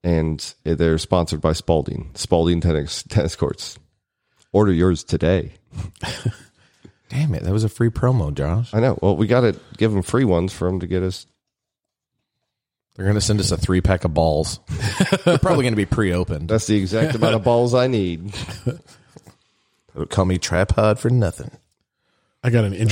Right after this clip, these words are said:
Speaker 1: have to
Speaker 3: interesting,
Speaker 1: do with my
Speaker 3: uh,
Speaker 1: balls, but okay. Interesting, yes.
Speaker 3: Interesting little fact. The phrase "raining cats and dogs" originated in seventeenth century England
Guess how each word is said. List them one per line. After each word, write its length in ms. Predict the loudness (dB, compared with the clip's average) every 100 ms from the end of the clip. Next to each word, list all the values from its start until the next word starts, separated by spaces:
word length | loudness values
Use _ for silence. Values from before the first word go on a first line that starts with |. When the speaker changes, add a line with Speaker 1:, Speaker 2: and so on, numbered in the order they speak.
| 2
Speaker 1:
have 100 | 2
to 120 | 2 2
Speaker 3:
interesting, 40 |
Speaker 1:
do 80 | 2
with 80 | 2
my 80 | 0
Speaker 3:
uh, 40 |
Speaker 1:
balls, 440 | 0 -2 -2 -6
but 180 | -6 -4
okay. 320 | -4 -4 -6 -6 -12 _ _ _ _ _
Interesting, 560 | -2 0 -2 2 0 2
yes. 400 | 2 0 -4 -2
Speaker 3:
Interesting 640 | 2 2 2 2 2 0 0
little 220 | 2 2
fact. 440 | 2 0 0 -2
The 120 | -4 -4
phrase 480 | -2 0 2 2 0 -4 _ _ _ -14
"raining 440 | -2 2 4 4 0
cats 440 | -2 -4 -4 -6 -4
and 200 | -2 0
dogs" 600 | 2 2 0 -4 -8 -14 _ _ _ _ _ _
originated 840 | -2 2 4 4 2 2 0 -4 -4
in 140 | -6
seventeenth 760 | -4 -2 0 -2 -4 -6 -4 -4
century 480 | -4 -4 -2 -2 -2
England 500 | 0 0 2 -2